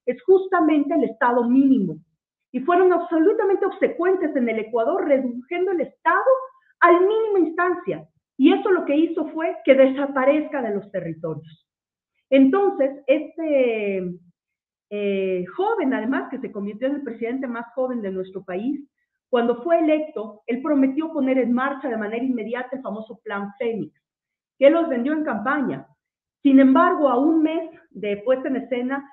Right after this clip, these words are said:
no se ha presentado al país lo que corresponde o de qué consta este Plan Fénix. Al contrario, su primera propuesta fue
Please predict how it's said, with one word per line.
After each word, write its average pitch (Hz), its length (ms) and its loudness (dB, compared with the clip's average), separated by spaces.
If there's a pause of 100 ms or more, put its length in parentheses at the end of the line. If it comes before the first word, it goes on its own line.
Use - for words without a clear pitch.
(160)
no 339 200 0
se 392 80 -4
ha - 60 -4
presentado 339 600 -2
al 220 160 -4
país 190 400 -6
lo 208 160 -10
que 208 140 -16
corresponde 202 880 -6 (280)
o 214 240 0
de 220 140 0
qué 262 180 -2
consta 285 480 0
este 190 200 -10
Plan 185 320 -6
Fénix. 180 420 -8 (200)
Al 233 200 -4
contrario, 247 800 0 (340)
su 403 180 6
primera 247 380 -2
propuesta 320 720 -6
fue 277 240 4